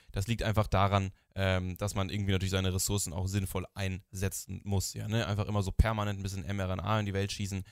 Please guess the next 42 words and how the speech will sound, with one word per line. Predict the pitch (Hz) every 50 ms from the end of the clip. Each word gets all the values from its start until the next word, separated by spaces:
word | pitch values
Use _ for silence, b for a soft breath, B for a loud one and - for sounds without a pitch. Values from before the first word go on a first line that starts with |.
| B B -
ist | 101 95 101
ein | 90 -
wahnsinniger | 120 117 107 101 101 98 95 92
Ressourcenverbrauch. | 92 92 - 120 120 - 113 104 110 95 95 101 107 107 B B B B B _
Aber | - 104 104 -
oft | - 110 - -
braucht | - - 127 - -
man | 110 98
ja | 98 92
einfach | 98 92 92 -
die | - 98 92
Proteine | - - 101 98 101 80 113 107 98 92
auch | 95 -
nicht. | 98 95 - - -
Ja? | 101 110 98
Also | 98 92 95 92 92 B B B
so | _ -
eine | 98 92
Flexibilität | - 110 120 123 - - - 104 104 101 101 - - - 117 110 98 - - -
der | 98 95 -
Expression | - - - - - 98 - - 110 104 104 101
ist | 92 - -
ganz | - 107 113 101 -
wichtig. | 113 104 - - 98 -
Ja? | - 95 90
Also | 95 92 90
Proteine | - - 98 101 98 107 117 110 92
immer | 87 110 98
nur | 104 110 113 110 98 B B B B B B B _
in, | - 104 101 98
in | - 98 95
der | - 104 110 -
Zeit | - - - 101 104 107 113 -
oder | 98 92 92
zu | - 101
dem | 98 104 104 98
Zeitpunkt | - - 110 110 113 - - 98 92 -
bauen, | - 95 98 104 104 101 B B B B B -
ähm, | 98 98 95 95 95 92 92 b b b _ _
insofern | 95 98 95 92 98 101 101 - 107 104 104 101 92
die | 95
metabolischen | 95 101 101 - 107 98 95 101 110 110 104 95 - - 101 95 90